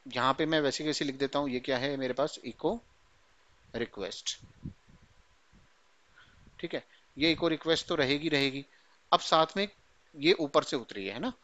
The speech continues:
Confuse मत होना आप, ये पूरा का पूरा ऊपर से उत-, उतरा है, तो ये इको रिक्वेस्ट है। साथ में क्या होगा हमारे पास, यहाँ पे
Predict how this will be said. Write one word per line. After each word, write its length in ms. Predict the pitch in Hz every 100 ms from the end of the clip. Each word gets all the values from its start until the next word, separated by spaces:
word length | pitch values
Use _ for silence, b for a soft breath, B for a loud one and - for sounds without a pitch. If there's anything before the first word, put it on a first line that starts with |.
| b b b _ _ -
Confuse 320 | 127 - 127
मत 120 | 127 117
होना 140 | 113
आप, 100 | 117
ये 60 | 123
पूरा 200 | 135 131
का 80 | 131
पूरा 200 | 127 127
ऊपर 200 | 117 127
से 100 | 135
उत-, 260 | 120 131 -
उतरा 320 | 139 - 127
है, 80 | 135
तो 100 | 147
ये 240 | 185 269 135
इको 180 | 123
रिक्वेस्ट 420 | 139 123 131 131 160
है। 80 | 165 B B B
साथ 320 | - 147 -
में 100 | 190
क्या 140 | 190 180
होगा 260 | 139 127 151
हमारे 300 | 131 117 117
पास, 300 | 127 160 -
यहाँ 220 | 117 117 -
पे 240 | 147 247